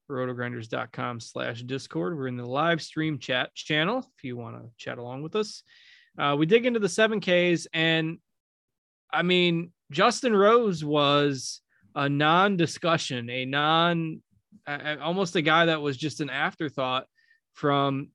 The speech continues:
for D F S purposes for al-, almost a full year. And now all of a sudden, uh, he's gaining some steam again. And it looks like,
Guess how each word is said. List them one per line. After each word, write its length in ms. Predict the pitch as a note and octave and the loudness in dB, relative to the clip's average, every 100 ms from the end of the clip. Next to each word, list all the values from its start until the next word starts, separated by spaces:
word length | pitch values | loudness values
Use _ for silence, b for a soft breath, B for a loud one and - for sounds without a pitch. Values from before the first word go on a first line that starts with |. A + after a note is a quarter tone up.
| - | -12
for 180 | D#3+ | -8
D 200 | D3 D3+ | -2 2
F 120 | D3+ E3 | 2 2
S 160 | E3+ | -2
purposes 640 | - D3 C3 A#2 C3 B2+ A#2 | 0 -2 -2 -6 -4 -4 -6
for 500 | - D3 C#3 C3+ C3 | -4 0 0 -2 -6
al-, 280 | - - C#3+ C#3 | -12 -14 -14 -8
almost 420 | D#3 F3+ F#3+ F3 | -4 -2 -2 -4
a 60 | C#3+ | -6
full 280 | - F3 E3 | -2 2 4
year. 460 | F#3 B3 C3 B2 _ b b b b D#3+ | 4 2 2 -2 _ b b b b -2
And 160 | D#3 | 0
now 220 | E3 G3+ | 4 4
all 80 | A3+ | 4
of 60 | F#3 | 2
a 80 | E3+ | 0
sudden, 540 | - F3 F#3 G3 G3+ - | 2 2 2 -2 -8 -10
uh, 500 | D3+ C#3+ C#3+ D3 D3 | -6 -4 -4 -4 -2
he's 420 | D3 E3 E3+ D3+ | -2 -2 -4 -2
gaining 320 | - F#3 G3 | 2 2 2
some 180 | F3 F#3 | -2 -4
steam 300 | E3 F#3 A3+ | -4 -2 0
again. 320 | A3+ F3 F#3+ | 2 2 0
And 100 | A3+ | 0
it 40 | F#3+ | 0
looks 260 | G#3 G#3 | -2 0
like, 240 | G#3+ G3+ | 2 2